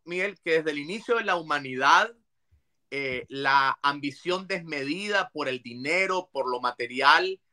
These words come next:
ha sido un problema cuando entra en conflicto con la ética y con la moralidad. Hay una cantidad de empresas norteamericanas que ven en Nicaragua una gran oportunidad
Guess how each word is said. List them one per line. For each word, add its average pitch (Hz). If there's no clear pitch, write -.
ha 143
sido 170
un 170
problema 170
cuando 135
entra 160
en 160
conflicto 151
con 135
la 120
ética 160
y 127
con 127
la 120
moralidad. 113
Hay 127
una 165
cantidad 147
de 165
empresas 156
norteamericanas 143
que 139
ven 147
en 185
Nicaragua 160
una 165
gran 151
oportunidad 147